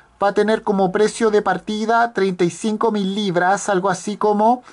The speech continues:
eh, treinta y tres millones de pesos chilenos, que hace que cueste lo mismo que un, eh, automóvil del segmento premium.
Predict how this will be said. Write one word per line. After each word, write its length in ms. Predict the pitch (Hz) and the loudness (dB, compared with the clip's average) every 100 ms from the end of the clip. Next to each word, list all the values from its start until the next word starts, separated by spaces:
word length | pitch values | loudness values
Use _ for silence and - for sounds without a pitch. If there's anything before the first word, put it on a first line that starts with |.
| - - - - - | -20 -20 -20 -20 -2
eh, 680 | 180 170 170 165 165 165 160 | 2 4 6 6 6 4 2
treinta 260 | 190 185 190 | 0 0 -2
y 80 | |
tres 260 | 165 208 214 | -2 2 2
millones 420 | 214 202 220 214 | 2 0 2 2
de 100 | 208 | 2
pesos 320 | 208 208 202 - | 0 -2 -4 -4
chilenos, 680 | 220 233 214 175 196 233 - | 0 2 2 4 2 0 -2
que 280 | 196 190 | 2 4
hace 460 | 202 208 202 - 220 | 4 0 0 -2 -2
que 160 | 220 208 | -4 -2
cueste 400 | 226 208 - 208 | 0 0 0 2
lo 140 | 190 | 2
mismo 460 | 202 226 226 247 254 - - - - | 0 2 4 2 0 -12 -20 -20 -2
que 140 | 202 | 0
un, 500 | 202 208 208 208 196 185 | 2 2 0 -2 -4 2
eh, 280 | 185 185 | 4 4
automóvil 800 | 190 208 185 196 190 214 226 226 | 4 0 0 0 2 2 2 0
del 240 | 202 202 180 | 2 0 0
segmento 760 | - 190 190 202 190 214 202 | 0 0 2 0 0 0 0
premium. 540 | 190 285 202 127 107 | 0 0 2 0 -2